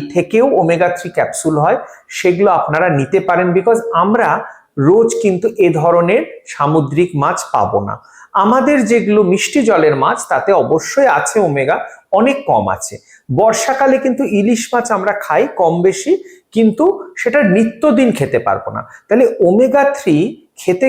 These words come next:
গেলে আমাদের ইনডাইরেক্ট ফর্ম নাটস এবং সিডস এর হেল্প নিতে হবে। সব থেকে বেশি নাটস ফ্যামিলির মধ্যে ওয়ালনাটে ওমেগা আছে, আর সিড ফ্যামিলির মধ্যে চিয়া সিডে আছে। তাছাড়া ক্রমাগত ফ্ল্যাক্স সিডসে আছে, তারপরে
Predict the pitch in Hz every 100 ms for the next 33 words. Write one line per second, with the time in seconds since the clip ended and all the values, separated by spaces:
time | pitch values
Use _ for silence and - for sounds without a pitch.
0 | 208 165 165 247 170 180 196 180 185 254
1 | 277 277 - 147 139 196 - - _ -
2 | 127 135 180 226 - - - 131 143 202
3 | - 123 113 127 202 - 95 - 95 -
4 | 92 95 117 _ - - - 190 - -
5 | 262 269 269 226 - 240 175 160 - -
6 | 208 196 196 202 185 185 175 123 120 135
7 | 156 156 185 160 170 185 190 - - _
8 | _ _ - - - 285 285 - 156 123
9 | 120 117 113 226 233 - 269 262 - 113
10 | 87 - - - _ _ 254 269 254 262
11 | 247 233 180 175 170 151 160 - 156 147
12 | - - 135 135 147 120 - 143 135 131
13 | - _ - 123 117 127 123